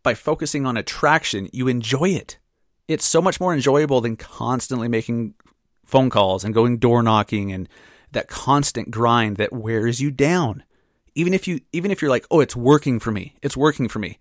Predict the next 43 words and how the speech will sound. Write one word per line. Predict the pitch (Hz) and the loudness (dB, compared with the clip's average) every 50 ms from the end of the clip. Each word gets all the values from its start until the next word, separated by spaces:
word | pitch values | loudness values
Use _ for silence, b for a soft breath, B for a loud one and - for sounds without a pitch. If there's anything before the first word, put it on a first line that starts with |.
| _ _ - | _ _ -4
That's | - 139 147 - | -4 -2 0 2
okay, | 190 170 - - 196 165 117 | 0 2 2 2 2 2 2
but | 104 107 | 0 -4
you | - 135 - | -6 -8 -8
can't | - - 180 - 117 | -6 -4 -4 -2 -2
do | - 160 160 | 0 0 0
it | - | 0
forever. | - 165 151 151 147 117 98 90 110 _ _ _ _ | 0 0 2 2 2 0 -2 -6 -8 _ _ _ _
And | - 156 156 151 151 - _ | -4 -2 -2 -2 -4 -2 _
it | 156 147 | -2 0
may | 147 160 170 | 0 0 -2
be | 175 | -2
working | 156 151 165 175 - 175 151 | -2 -2 -2 -2 -2 -4 -6
for | - - | -4 -2
you, | 131 123 | -2 -2
but | 117 131 - | -2 -2 0
what | 139 160 180 | 0 2 0
if | - - | 0 -2
you | - 147 - _ _ | -6 -10 -10 _ _
also, | - 135 143 160 165 - - 147 120 | -2 0 0 0 0 0 0 0 2
in | 117 117 | 2 0
addition | 120 123 131 147 139 - 127 110 | 0 -2 -2 -2 -2 -2 -4 -4
to | 110 | -4
that, | 101 98 90 80 - _ | -4 -4 -4 -6 -8 _
started | - - - 135 131 131 131 120 113 | -10 -4 -2 0 0 0 0 -2 -2
building | 120 139 135 127 131 131 | -2 -2 0 0 0 -2
your | 127 123 120 | 0 0 -2
online | 117 117 120 117 117 110 | -2 -2 -2 -2 -4 -4
presence, | - 107 107 107 104 110 101 - | -2 -2 -2 0 -2 -4 -6 -6
started | - - 123 127 127 127 - | -6 -2 -2 -2 -2 -2 -2
putting | - 127 123 120 | -4 -4 -2 -4
out | 110 92 | -4 -4
some | - 113 | -6 -8
content, | 113 - - 107 107 98 - 113 107 85 - | -6 -2 -2 -2 -2 -2 -4 -6 -6 -6 -2
building | - 131 131 127 127 123 | 0 0 2 2 0 -4
a | 117 | -4
blog, | 98 117 113 113 110 110 110 107 104 - | -2 0 2 4 6 4 4 2 0 -2
building | 131 127 131 131 127 123 113 B B B B - | 0 0 2 2 0 0 -2 B B B B -8
a | 123 | -6
YouTube | 117 113 120 117 - - 117 104 | -4 -2 -2 -2 -2 -4 -6 -6
channel, | - - 110 107 107 107 104 101 b b b b b b b | -4 -4 -4 -4 -4 -4 -4 -6 b b b b b b b
you | - - 120 | -12 -6 -4
know, | 117 110 104 107 104 | -2 -2 -2 -4 -6